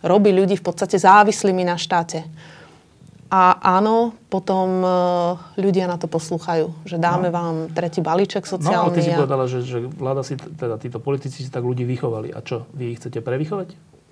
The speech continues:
Speaker 1: Tak, e, ja plánujem vo svojich politických vystúpeniach, áno, hovoriť, e, hovoriť v prvom rade pravdu a, e, robiť,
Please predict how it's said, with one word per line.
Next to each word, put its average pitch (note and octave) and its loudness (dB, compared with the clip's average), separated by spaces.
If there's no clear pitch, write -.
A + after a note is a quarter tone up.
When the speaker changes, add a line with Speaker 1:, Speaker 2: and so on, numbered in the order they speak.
Speaker 1:
Tak, G3 -6
e, F#3 0
ja G3+ -2
plánujem G3 -2
vo G3 -2
svojich G3+ -2
politických G3+ -2
vystúpeniach, G#3 -2
áno, F3+ -2
hovoriť, G3 0
e, F#3 2
hovoriť F#3+ 0
v - -20
prvom F#3+ 0
rade F3+ 2
pravdu G3 0
a, G3 -4
e, F#3 -4
robiť, F#3+ 0